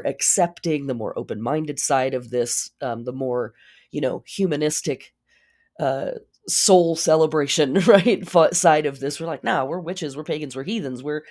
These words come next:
we're celebrating diversity," right? So it's difficult for us. But you have hard-held beliefs too. And this is a moon that just gives you an opportunity to question those things or really think about them and think what it would be like to live in a world where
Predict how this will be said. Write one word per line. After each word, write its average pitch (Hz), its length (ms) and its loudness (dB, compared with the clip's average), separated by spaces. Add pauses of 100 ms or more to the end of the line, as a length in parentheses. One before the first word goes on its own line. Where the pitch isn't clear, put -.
(240)
we're 185 100 -4
celebrating 156 680 0
diversity," 131 580 -8
right? 131 240 -2
So 156 140 -4
it's 151 140 -8
difficult 185 480 -6
for - 140 -6
us. - 320 -10 (600)
But 170 200 2
you 202 340 0
have 165 480 0 (840)
hard-held 165 880 0
beliefs 143 640 -6
too. 127 500 -6 (800)
And 165 240 0
this 214 240 4
is 196 120 2
a 202 60 2
moon 165 300 0
that 143 120 -4
just 156 240 -6
gives 160 320 -4
you 147 140 -4
an 135 80 -4
opportunity 131 920 -6 (380)
to 165 120 -6
question 170 640 0
those 92 260 -10
things - 380 -4
or 147 120 -2
really 175 280 0
think 196 260 -4
about 120 340 -2
them 120 180 -4
and 120 100 -10
think 185 300 -4
what 156 160 2
it - 100 0
would 143 180 -8
be 147 200 -8
like 139 340 0
to - 120 -10
live 139 240 -4
in 135 80 -4
a 127 60 -2
world 151 440 -2
where 131 480 -2